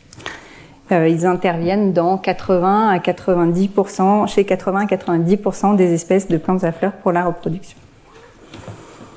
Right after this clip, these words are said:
Alors cette interaction de pollinisation, donc transport de pollen, euh, par, euh, des animaux, elle est très ancienne. Donc ici c'est un petit rappel de ce que j'ai déjà dit lors de la leçon inaugurale,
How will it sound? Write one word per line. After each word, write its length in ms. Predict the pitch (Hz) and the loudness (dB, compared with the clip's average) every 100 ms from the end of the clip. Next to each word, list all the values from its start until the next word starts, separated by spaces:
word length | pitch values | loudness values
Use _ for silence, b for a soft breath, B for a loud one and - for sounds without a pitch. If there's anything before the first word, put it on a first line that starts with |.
| B B B B - - 131 - | B B B B -20 -16 -14 -2
Alors 220 | 233 226 226 | 2 2 2
cette 260 | 262 254 | -2 -2
interaction 1040 | 233 233 240 262 254 240 - 262 269 294 | -2 -2 0 0 0 -2 -2 0 4 6
de 260 | 262 214 208 | 6 6 6
pollinisation, 880 | 208 247 233 233 220 208 208 254 285 | 4 6 6 4 4 2 2 6 6
donc 160 | 214 | 6
transport 420 | 196 220 208 233 220 | 2 -2 0 2 4
de 80 | |
pollen, 400 | 214 214 208 220 | 4 4 4 4
euh, 180 | 208 185 | 4 2
par, 340 | 180 196 196 180 | 2 0 0 -2
euh, 120 | 175 | -2
des 260 | 175 175 196 | 0 2 4
animaux, 480 | 202 202 202 247 | 4 4 6 6
elle 140 | 262 214 | 4 2
est 120 | 202 | -2
très 240 | - 233 | -4 -2
ancienne. 480 | 226 220 - 233 285 | -2 -4 0 4 6
Donc 180 | 254 214 | 4 2
ici 160 | - 220 | -4 -4
c'est 140 | 233 | 0
un 140 | 208 | 0
petit 280 | 208 - 254 | 0 0 2
rappel 420 | 240 233 233 233 | 2 2 0 2
de 100 | 220 | 2
ce 80 | 214 | 0
que 120 | 214 | -2
j'ai 140 | 202 208 | 0 0
déjà 480 | 190 208 233 226 226 | 2 4 4 4 2
dit 160 | 214 | 0
lors 160 | 208 208 | 0 0
de 100 | 202 | 2
la 140 | 190 | 2
leçon 300 | 196 196 220 | 2 0 0
inaugurale, 580 | 202 190 180 202 196 | 2 2 0 2 2